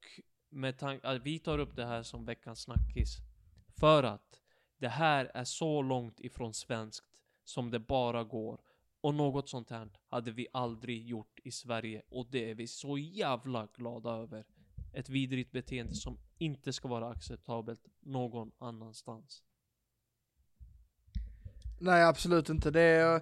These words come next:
Speaker 2: och det, det här är också för att man ska sprida någon form av, eh, liksom, kunskap kring hur det ser ut på andra ställen. Det är jätteviktigt, eh, för Sverige.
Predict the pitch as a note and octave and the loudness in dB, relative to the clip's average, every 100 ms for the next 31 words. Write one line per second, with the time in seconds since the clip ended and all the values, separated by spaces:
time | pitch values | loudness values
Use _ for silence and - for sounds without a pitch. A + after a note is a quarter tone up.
0 | - - - - - F#3+ G3+ - G3 G3+ | 0 -16 -16 -4 6 8 8 6 10 10
1 | F#3 G3 G#3+ - D#3+ F3 E3+ D3+ - - | 12 10 8 4 4 6 6 4 -4 -18
2 | _ _ F3+ F3+ - E3+ - F#3 F3+ E3 | _ _ 2 2 2 -2 4 8 10 8
3 | E3+ D#3 E3+ D#3+ C#3+ D3+ D3+ D3 C#3 - | 6 4 4 6 6 6 6 4 -2 -18
4 | - - _ - C#3+ C#3+ C#3+ C#3 C#3 C3+ | -20 -20 _ -8 0 2 4 2 0 -2
5 | D3 - D3+ C#3 - - _ _ _ - | -4 -2 -2 -2 -6 -20 _ _ _ 4
6 | F#3 G3 - - C#3+ - - D3+ C#3 C#3 | 6 6 2 2 2 2 0 0 0 -2
7 | E3+ F3 E3 D#3+ E3+ F3+ D3+ - F3+ D3+ | 0 2 2 0 0 0 0 2 2 2
8 | C#3 - D#3 E3+ - C#3 - - E3 E3 | -4 -2 -2 -2 -6 -14 -16 -4 2 8
9 | G3 - C#3+ C#3 - D3 - D3+ D3 D3 | 8 8 -4 -8 -8 -10 -4 -4 -2 -4
10 | C#3+ - - _ - - _ _ - D#3+ | -6 -14 -20 _ -20 -20 _ _ -4 -2
11 | D3 - F#3+ D#3+ D3+ D#3 | 0 8 10 10 6 2